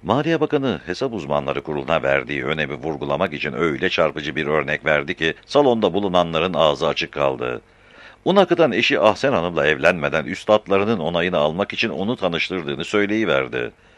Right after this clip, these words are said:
Böyle bir söz gerçekten de herkesin gönlünü almayı başarmıştı. Elbette un akıtanın ilkokul aşkı olan bir kişiyle evlenmek için üstadlarından izin alması gerekmiyordu.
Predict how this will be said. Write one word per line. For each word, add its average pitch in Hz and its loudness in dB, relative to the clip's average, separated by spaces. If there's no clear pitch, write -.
Böyle 196 6
bir 196 -2
söz 110 -4
gerçekten 131 0
de 90 2
herkesin 87 0
gönlünü 78 -2
almayı 69 -2
başarmıştı. 67 -2
Elbette 165 2
un 85 0
akıtanın 80 0
ilkokul 87 -4
aşkı 80 0
olan 76 2
bir 80 -2
kişiyle 82 -4
evlenmek 80 0
için 104 -6
üstadlarından 101 -2
izin 104 -4
alması 78 0
gerekmiyordu. 69 -2